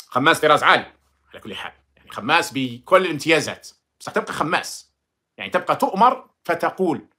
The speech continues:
وتؤمر فتفعل، ولو كان تخرج على الصف بزوج كلمات تولي كيما أو يحيى ولا كيما سلال ولا كيما بدوي وقائمة طويلة راك تعرفها، ولا حتى هذوك اللي سبقوك في هذاك المجلس، المزلش كما يسميها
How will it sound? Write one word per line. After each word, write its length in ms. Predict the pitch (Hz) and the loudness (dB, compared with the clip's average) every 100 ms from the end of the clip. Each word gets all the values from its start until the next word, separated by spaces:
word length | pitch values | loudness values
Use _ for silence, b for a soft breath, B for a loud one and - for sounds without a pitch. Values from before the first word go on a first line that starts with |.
| _ _ _ | _ _ _
وتؤمر 340 | 127 220 196 185 | -8 -4 -2 -2
فتفعل، 520 | 143 - 131 127 - _ _ - | 0 -2 0 -4 -6 _ _ -8
ولو 140 | 160 | -2
كان 160 | 233 226 | 0 0
تخرج 180 | - | 0
على 80 | 160 | -2
الصف 500 | - - 214 - - _ _ _ _ _ _ _ _ _ _ _ | -2 0 -2 -4 -20 _ _ _ _ _ _ _ _ _ _ _
بزوج 240 | 123 254 | 0 2
كلمات 440 | 233 220 320 311 - - _ _ _ _ _ | 4 4 4 2 -2 -18 _ _ _ _ _
تولي 460 | - 226 226 233 226 | -2 0 0 -4 -6
كيما 240 | - 208 | -4 -2
أو 100 | 202 | 0
يحيى 340 | 208 196 226 220 | 0 0 2 2
ولا 200 | 202 180 | 2 -2
كيما 180 | 185 | -4
سلال 460 | 185 190 185 214 202 | -4 -4 0 2 2
ولا 180 | 175 175 | 0 -4
كيما 220 | - 180 | -4 -2
بدوي 440 | 151 202 202 202 | -2 -2 -4 -8
وقائمة 400 | 196 185 214 208 | -8 -2 0 0
طويلة 340 | 208 233 220 139 | 2 2 2 -2
راك 100 | 139 | 0
تعرفها، 420 | 170 180 - - _ _ _ _ _ | 2 2 -2 -18 _ _ _ _ _
ولا 140 | 165 185 | -2 -2
حتى 180 | 196 233 | 2 0
هذوك 120 | 220 | 0
اللي 100 | 196 | -2
سبقوك 340 | 214 208 202 | -4 -2 -2
في 80 | 165 | 0
هذاك 140 | 165 | -2
المجلس، 460 | 160 147 101 - _ _ _ _ _ _ _ _ _ _ - | -2 -6 -6 -18 _ _ _ _ _ _ _ _ _ _ -2
المزلش 520 | 170 139 131 - - | 0 0 -2 -8 -10
كما 140 | 113 | -12
يسميها 720 | 117 - 139 123 117 95 - | -12 -10 -10 -10 -10 -12 -14